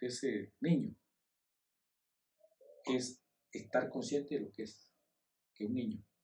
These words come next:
¿Ok? ¿Qué quiero yo decir con esto? Que es fundamental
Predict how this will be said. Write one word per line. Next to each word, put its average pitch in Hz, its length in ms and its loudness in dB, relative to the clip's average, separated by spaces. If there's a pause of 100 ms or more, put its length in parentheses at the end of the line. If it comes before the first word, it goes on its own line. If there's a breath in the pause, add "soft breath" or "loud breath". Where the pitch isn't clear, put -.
(1080)
¿Ok? - 100 -4 (3000)
¿Qué 151 140 8
quiero 160 240 8
yo 160 160 8
decir 151 320 4
con 156 120 0
esto? - 200 -2 (920)
Que 120 200 2
es 113 200 -4 (160)
fundamental 214 1160 10